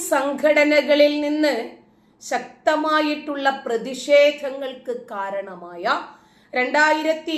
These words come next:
ഇരുപത്തി അഞ്ചിലെ വഖഫ് ഭേദഗതി, ഇത് വഖഫിന്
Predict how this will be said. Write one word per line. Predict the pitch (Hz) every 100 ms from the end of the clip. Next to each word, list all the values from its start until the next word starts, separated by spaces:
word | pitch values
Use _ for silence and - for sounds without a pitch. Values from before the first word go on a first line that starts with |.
| 262
ഇരുപത്തി | 262 269 277 277 254 240
അഞ്ചിലെ | 196 220 - 269 269 254 254 180
വഖഫ് | 196 - 226 - 208 180
ഭേദഗതി, | 185 165 175 - - - _ _ _ _ _ 208
ഇത് | 214 185 175 - _ _ _ _ _ _ _ _ _ _ _ _ _ -
വഖഫിന് | 208 - - 240